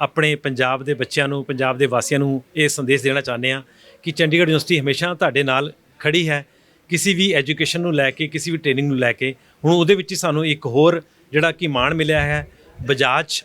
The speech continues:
ਆਟੋ ਇੰਡਸਟਰੀ ਵੱਲੋਂ, ਉਹਨਾਂ ਦਾ ਇੱਕ ਬਹੁਤ ਵੱਡਾ ਸੀ ਐਸ ਆਰ ਪ੍ਰੋਜੈਕਟ ਹੈ। Under ਸੀ ਐਸ ਆਰ ਪ੍ਰੋਜੈਕਟ, ਬਜਾਜ ਆਟੋ ਪੂਰੇ ਪੰਜਾਬ ਦੇ ਵਿੱਚ, ਮੈਂ ਕਹਿ ਸਕਦਾ ਨਾਰਥ ਵਿੱਚ ਪਹਿਲਾਂ ਇੱਕ ਵਰਲਡ ਕਲਾਸ ਇੱਕ ਸੈਂਟਰ ਖੋਲ੍ਹਣ ਜਾ ਰਹੇ ਨੇ।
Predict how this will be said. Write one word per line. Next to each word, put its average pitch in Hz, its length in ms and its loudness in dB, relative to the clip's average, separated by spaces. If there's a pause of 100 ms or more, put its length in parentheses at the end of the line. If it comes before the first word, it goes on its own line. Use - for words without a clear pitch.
(120)
ਆਟੋ 143 260 -2
ਇੰਡਸਟਰੀ 147 320 0
ਵੱਲੋਂ, 131 320 0 (280)
ਉਹਨਾਂ 175 240 2
ਦਾ 165 100 4
ਇੱਕ 151 200 0
ਬਹੁਤ 127 300 0
ਵੱਡਾ 147 180 0
ਸੀ 143 200 -4
ਐਸ 143 160 0
ਆਰ 131 100 0
ਪ੍ਰੋਜੈਕਟ 120 400 -4
ਹੈ। 131 120 -4 (420)
Under 185 160 2
ਸੀ 175 200 0
ਐਸ 175 140 2
ਆਰ 151 80 -2
ਪ੍ਰੋਜੈਕਟ, 156 500 -2 (460)
ਬਜਾਜ 151 440 2 (100)
ਆਟੋ 160 420 -2 (400)
ਪੂਰੇ 175 200 6
ਪੰਜਾਬ 135 460 0
ਦੇ 160 100 -2
ਵਿੱਚ, 156 220 -6
ਮੈਂ 151 120 2
ਕਹਿ 156 120 0
ਸਕਦਾ 160 200 0
ਨਾਰਥ 147 280 2
ਵਿੱਚ 160 200 -2
ਪਹਿਲਾਂ 175 320 0
ਇੱਕ 170 240 -2
ਵਰਲਡ 156 400 2
ਕਲਾਸ 147 360 -2 (420)
ਇੱਕ 160 280 0
ਸੈਂਟਰ 151 380 0
ਖੋਲ੍ਹਣ 135 300 0
ਜਾ 113 180 2
ਰਹੇ 104 120 -2
ਨੇ। 101 160 -8